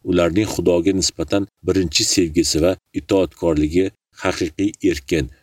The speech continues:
tuyg'u bo'lgani kabi, ular orasidagi sevgi ham haqiqiy erkin tuyg'u edi.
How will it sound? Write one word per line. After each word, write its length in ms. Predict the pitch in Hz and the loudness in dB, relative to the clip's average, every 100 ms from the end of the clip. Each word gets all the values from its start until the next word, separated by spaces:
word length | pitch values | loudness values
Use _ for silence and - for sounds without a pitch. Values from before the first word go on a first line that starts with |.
| _ | _
tuyg'u 360 | - 87 85 101 | -4 -2 0 2
bo'lgani 400 | 95 80 82 90 | 0 2 0 -2
kabi, 400 | - 71 95 104 - | -4 -4 -2 -4 -6
ular 240 | 85 87 - | -4 -2 -2
orasidagi 560 | - 87 80 - 82 - | -2 0 -2 -2 -2 -2
sevgi 380 | - 73 71 - | -2 -2 -4 -4
ham 240 | 90 69 - _ | -2 -2 -6 _
haqiqiy 560 | - 85 - 78 - 98 - | -8 -6 -4 -4 -4 -4 -2
erkin 300 | 82 - 87 | -2 -2 -4
tuyg'u 340 | - 80 78 | -4 -2 0
edi. 280 | - 67 | 0 -4